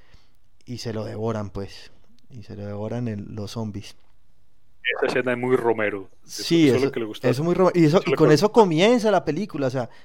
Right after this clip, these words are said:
Speaker 1: la película comienza con eso. El Day of the Dead comienza con esa escena, o sea, muy brava, parce,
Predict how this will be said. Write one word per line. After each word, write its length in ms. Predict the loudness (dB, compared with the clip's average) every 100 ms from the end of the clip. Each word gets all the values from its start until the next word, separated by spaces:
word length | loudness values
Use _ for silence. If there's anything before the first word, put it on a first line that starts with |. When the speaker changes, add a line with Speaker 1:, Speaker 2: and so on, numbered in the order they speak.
| -12
Speaker 1:
la 120 | -10
película 300 | -6 -6 -4
comienza 300 | -4 -6 -6
con 160 | -8 -6
eso. 300 | -6 -6 -10 -14 -20 -20 -20 -20 -20 -20
El 160 | -16 -10
Day 180 | -4 -4
of 100 | -2
the 60 | -4
Dead 180 | -4 -6
comienza 420 | -6 -6 -6 -6
con 160 | -6
esa 200 | -8 -8
escena, 300 | -8 -8 -8
o 40 | -8
sea, 160 | -8 -8
muy 160 | -8
brava, 480 | -8 -6 -2 -2 -4
parce, 400 | -8 -14 -14 -16